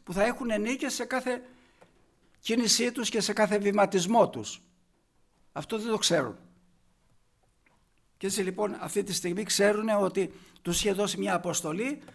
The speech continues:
να πηγαίνει από χωριό ή σε πόλη και να λένε, «Ε, ήρθε κοντά σας η Βασιλεία των Ουρανών. Προετοιμαστείτε». Και να μιλάνε για τον Ιησού Χριστό.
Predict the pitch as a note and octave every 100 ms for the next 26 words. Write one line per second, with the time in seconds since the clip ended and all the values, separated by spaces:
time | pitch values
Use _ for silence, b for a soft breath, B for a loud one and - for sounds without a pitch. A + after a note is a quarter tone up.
0 | B - E3+ E3 F#3+ G#3+ G3 F3+ F3+ E3
1 | F3+ A3 F3+ - D#3+ A3+ A#3+ A#3+ G3 F3+
2 | F3+ G#3+ G#3+ G3 b b b b b _
3 | - F3+ - - - G#3+ G#3 G3+ F3+ A3
4 | A3 A3 G3+ G3 F#3+ G3 G#3+ G#3 F3+ F3+
5 | F3+ E3 A#2+ - - - - - _ D3+
6 | E3+ F3+ F3 E3+ G3+ D#3 G#2+ - - _
7 | _ _ _ _ - E3 E3 G#3 D4 C#4
8 | A3 A3 A2 - B B _ E3+ E3+ A3+
9 | G3 F#3 E3+ C3 -